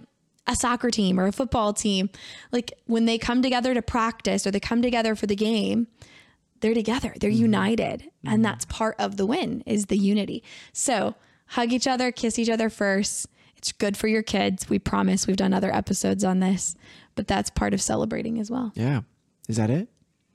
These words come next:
Speaker 1: I think so. Are there other ways that you can think of
Speaker 2: Not
Speaker 1: that
Speaker 2: off the
Speaker 1: we
Speaker 2: top of my head. Hopefully, though, this gives you an opportunity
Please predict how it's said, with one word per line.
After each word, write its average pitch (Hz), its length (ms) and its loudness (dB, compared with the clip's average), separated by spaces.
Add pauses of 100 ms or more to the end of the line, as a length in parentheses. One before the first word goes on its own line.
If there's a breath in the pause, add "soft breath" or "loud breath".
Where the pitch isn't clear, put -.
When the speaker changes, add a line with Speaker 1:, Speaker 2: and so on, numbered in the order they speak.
(260)
Speaker 1:
I 220 100 0
think 294 220 -2
so. 190 140 0
Are 190 120 2
there 220 140 2
other 226 240 2
ways 226 520 2
that - 120 -4
you 262 140 0
can 262 180 -6
think 262 240 -4
of 294 300 -4
Speaker 2:
Not - 0 -
Speaker 1:
that - 180 2
Speaker 2:
off - 80 2
the 254 80 2
Speaker 1:
we 262 60 2
Speaker 2:
top 123 160 6
of 110 40 2
my 104 140 2
head. 123 320 0 (760 loud breath)
Hopefully, 151 420 2
though, 120 180 4
this 117 240 2
gives 113 360 -2
you 139 340 4
an 123 60 2
opportunity 101 880 0